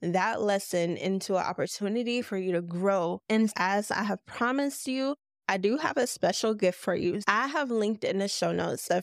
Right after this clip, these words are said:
free P D F of the Temple Care Challenge. This is a week-long challenge that focuses on spiritual and also physical health.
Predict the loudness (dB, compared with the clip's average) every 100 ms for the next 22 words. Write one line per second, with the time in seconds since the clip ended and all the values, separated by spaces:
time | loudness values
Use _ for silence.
0 | 0 0 0 0 -4 -2 0 2 0 0
1 | -2 -2 -8 _ _ _ 0 2 2 2
2 | -2 -4 -4 0 0 2 2 2 -2 -4
3 | 2 2 2 0 -6 -6 0 2 2 -2
4 | -2 -6 -6 _ 0 2 2 0 2 2
5 | 2 0 -2 0 2 2 0 0 0 0
6 | 2 0 0 0 0 2 0 0 0 2
7 | 0 0 0 2 2 2 2 4 2 2
8 | 0 2 2 2 -2 0 0 -2